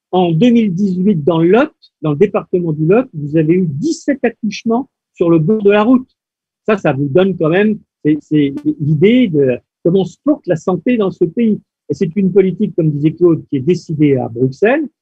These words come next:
puisqu'il faut bien comprendre que le budget de la santé qui est voté par le parlementaire, c'est un budget qui est soumis par le gouvernement,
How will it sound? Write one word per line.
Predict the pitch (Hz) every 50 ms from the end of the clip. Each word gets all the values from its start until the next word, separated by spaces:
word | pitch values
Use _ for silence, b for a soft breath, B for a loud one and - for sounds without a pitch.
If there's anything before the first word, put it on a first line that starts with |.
| _ _ _ _ _ -
puisqu'il | 131 - 160 139
faut | - 160
bien | 151 139 196 190
comprendre | 190 190 170 165 160 170 180 175 170 160
que | - 147
le | 160 180
budget | 170 180 202 180 160 196 196
de | 160
la | 170 156
santé | - - 175 170 160 - - 180 175 165 160 _
qui | - 139
est | 131
voté | 123 143 156 156 - 160 131
par | - 143 123
le | 127 127
parlementaire, | 123 - 131 120 - - 123 117 120 127 131 - 196 214 247 285 294 - _ _ _ _ _ _ _
c'est | _ - - 160 - 190
un | 170
budget | 160 156 175 156 139 175 170 -
qui | - 156 131
est |
soumis | 123 - - 190 180 170 180
par | 170 170 147
le | 139 139
gouvernement, | 131 127 127 120 127 120 117 131 131 147 175 208 240 262 254